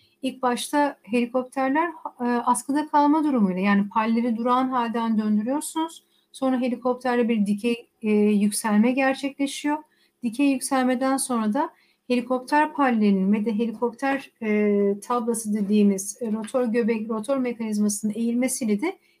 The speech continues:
ileri uçuş şartları sağlanıyor. Yani bu şekilde normalde bir ilk hava girişi gibi bir özel, helikopterlerin özelliği bu. Dikey iniş kalkış yapabilmeleri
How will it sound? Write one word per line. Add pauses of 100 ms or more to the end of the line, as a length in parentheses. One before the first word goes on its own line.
(140)
ileri
uçuş
şartları
sağlanıyor. (360)
Yani
bu
şekilde
normalde (300)
bir
ilk
hava
girişi
gibi
bir
özel,
helikopterlerin
özelliği
bu.
Dikey
iniş
kalkış
yapabilmeleri